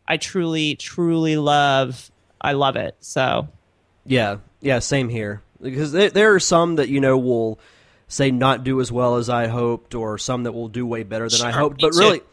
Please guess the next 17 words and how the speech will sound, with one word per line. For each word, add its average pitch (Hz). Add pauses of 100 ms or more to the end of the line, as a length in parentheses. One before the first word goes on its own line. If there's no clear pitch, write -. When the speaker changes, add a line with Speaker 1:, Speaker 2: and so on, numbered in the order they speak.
Speaker 2:
but 160
really, 196
when 190
it 143
comes 160
down 143
to 139
it, 135
I 127
wanna 147
interview 127
people 123
that 110
I 113
think 120
have 113
interesting, 113